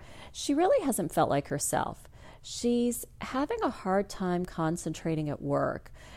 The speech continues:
She works for a big corporation, and she tells you that she's just really feeling fatigued, and she's also having problems with her sleep. She finds herself sleeping more, and she's even gained weight.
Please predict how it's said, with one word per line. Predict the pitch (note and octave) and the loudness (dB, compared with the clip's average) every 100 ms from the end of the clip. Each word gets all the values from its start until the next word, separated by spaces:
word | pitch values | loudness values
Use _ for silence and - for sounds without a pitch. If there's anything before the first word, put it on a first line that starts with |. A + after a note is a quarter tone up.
| - | -14
She | - C4+ | -4 -2
works | B3+ D4 - | 2 0 0
for | - A#3+ | 2 2
a | |
big | E3+ F3 | 4 0
corporation, | - F3 E3 D#3 D3 C#3+ - D#3 C#3+ E3 - | 2 -2 0 0 0 0 -2 -4 -2 -4 -6
and | A#3 | -6
she | B3 D4 | -4 -4
tells | - F4 F4 | 0 -2 0
you | G4 | 0
that | E4 - | 2 0
she's | - A3+ G#3+ | 0 -6 -4
just | A3 - - - - - - | -4 -6 -10 -18 -18 -12 2
really | E4 E4+ | 4 4
feeling | - G#3+ F#3 | 4 4 4
fatigued, | F#3+ F3 - - F#3+ G3 F#3 F#3+ - - | 0 -6 -4 -4 0 2 2 0 -4 -10
and | G#3+ | -4
she's | - D4+ | -2 2
also | F#4 - C#5 | 2 4 4
having | E4+ A3+ | 4 0
problems | - F#3 F#3 - | 2 2 2 -2
with | D#3+ | -4
her | C#3 | -2
sleep. | D3+ - E3 D3 E3 E3 - - - - - | -2 -2 -2 2 2 2 -2 -16 -16 -18 -14
She | - G#3+ | -4 -4
finds | - A3+ B3+ | 0 0 2
herself | C4 - D#3 C#3 | 0 0 0 -2
sleeping | - - E3 G3 G3 G3 | -4 0 -2 0 -2 0
more, | G3 F#3+ F#3+ G3 - | 0 2 2 0 -2
and | G#3+ | -6
she's | - B3+ C4 | -4 -2 0
even | C#4 F4 D#4 | 0 0 0
gained | - F3+ F#3 F3+ | 0 2 2 0
weight. | F3 D#3 E3+ D3 - - | 0 4 4 2 -4 -14